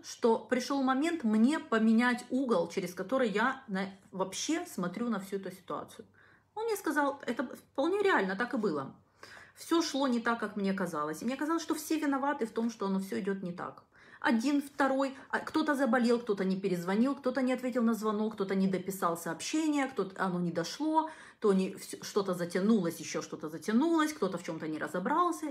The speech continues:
И мне казалось: «О боже, я существую внутри круга людей, которые вообще не в ладах с собой, и как это так?» И всё, я звоню Раву и говорю: «Да что это такое? Что это за евреи такие?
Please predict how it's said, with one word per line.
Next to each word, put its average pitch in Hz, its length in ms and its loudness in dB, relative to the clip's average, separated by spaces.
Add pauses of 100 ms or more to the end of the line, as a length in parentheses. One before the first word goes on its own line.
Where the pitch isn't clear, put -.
И 190 40 -6
мне 185 120 0
казалось: 170 440 0
«О 196 80 -2
боже, 175 320 -2
я 254 400 2 (120)
существую 214 520 -6
внутри 226 480 -2 (220)
круга 190 320 2
людей, 180 540 -4 (280)
которые 196 380 4
вообще 240 520 0 (840)
не 208 180 2
в 180 60 0
ладах 196 560 2
с - 260 -12
собой, 196 420 0
и 208 140 -6
как 196 240 2
это 175 160 -4
так?» - 240 -2
И 214 40 -6
всё, 175 260 -2
я 180 140 2
звоню 170 320 0
Раву 339 480 2
и 196 60 -2
говорю: 170 380 -2
«Да 156 140 -4
что - 340 -6
это 160 140 -6
такое? 190 480 -2
Что - 200 -2
это 190 160 -2
за 170 120 -4
евреи 208 520 -2
такие? 233 600 -4